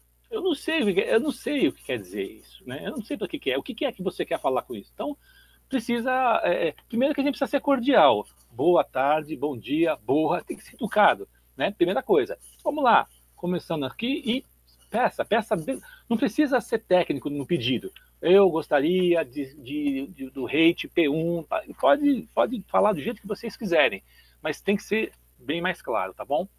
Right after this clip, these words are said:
Outra coisa, é, eu coloquei aqui em cima, mas lá embaixo nós vamos falar de novo, liberação de, de aeronave é automático, ok? Então você pode entrar lá na página, lá no Tripulantes,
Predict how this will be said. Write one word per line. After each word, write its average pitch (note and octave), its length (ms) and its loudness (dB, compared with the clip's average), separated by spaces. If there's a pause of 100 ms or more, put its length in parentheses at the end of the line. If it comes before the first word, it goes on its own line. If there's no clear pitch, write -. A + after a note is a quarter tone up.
(480)
Outra G3 300 -2
coisa, C#3 380 4
é, C#3+ 680 2
eu C#3+ 60 -6
coloquei F#3 340 4
aqui D3 140 -4
em C3 40 -10
cima, G3 200 -4
mas C#3+ 160 0
lá C#3 80 -2
embaixo C#3 260 2
nós B2 80 -6
vamos C3 140 -6
falar A#2+ 160 -2
de A#2+ 60 -10
novo, G3 200 0 (240)
liberação F3+ 460 2
de, F3 300 2
de D3+ 160 -6
aeronave D#3 640 -2
é - 200 2
automático, F#3 840 0 (260)
ok? F3 440 0 (520)
Então C3+ 220 -2
você E3+ 240 0
pode D3+ 320 2
entrar C#3 240 -2
lá C3 180 2
na C3 140 -4
página, A#2+ 800 -2 (480)
lá C3+ 160 0
no B2 240 -8
Tripulantes, C#3 960 0